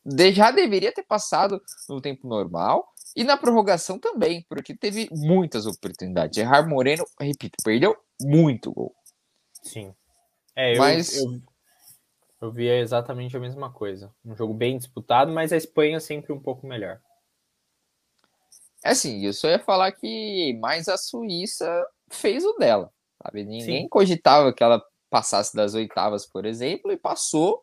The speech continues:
Speaker 1: Chegou até uma disputa de pênaltis nas quartas. Então, ela,
Speaker 2: Sim.
Speaker 1: assim, ela não tinha nenhuma pressão em cima dela. Depois que ela passou da França, o que veio é lucro, entre aspas. Agora, a Espanha eu esperava mais.
Speaker 2: Exato. Sim, sim.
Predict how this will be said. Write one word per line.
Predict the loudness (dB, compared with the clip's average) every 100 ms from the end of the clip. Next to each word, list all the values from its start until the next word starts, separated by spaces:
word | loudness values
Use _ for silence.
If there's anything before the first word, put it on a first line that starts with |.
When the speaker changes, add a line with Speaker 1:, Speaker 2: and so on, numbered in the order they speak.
| _ _ _ _ _ _ _
Speaker 1:
Chegou | 2 4 6
até | 4 4
uma | -2 -4
disputa | -8 -8 -6
de | -8 0
pênaltis | 4 4 0 -6
nas | -8 -8
quartas. | -2 0 0 -2 -8 -18 -20 _ _ _ _ _
Então, | -4
ela, | -2 -2
Speaker 2:
Sim. | -2
Speaker 1:
assim, | -4 -6 -2
ela | 0 0 -2
não | -6 -12 -4
tinha | -4 -2
nenhuma | -4 -4
pressão | -2 -2 0 0 0
em | -2
cima | -10 -2
dela. | 0 0 -2 _ _ _ _ _ _ _ _ _ _ _ -20 -12
Depois | -4 -2 2
que | 6
ela | 6
passou | 6 2 4
da | 4
França, | 4 0 0 -2
o | -4
que | -4
veio | 0 2
é | 2
lucro, | 2 -2 -8 -12 -14 _
entre | -10 2 6
aspas. | 6 4 -10 -16 -10
Agora, | 4 6 8
a |
Espanha | 6 2 0 2 2
eu | -4
esperava | -6 -4 -4 -4
mais. | -10 -14 -14
Speaker 2:
Exato. | -10 -12 -14 -20 _
Sim, | -10 -6 -6
sim. | -10 -18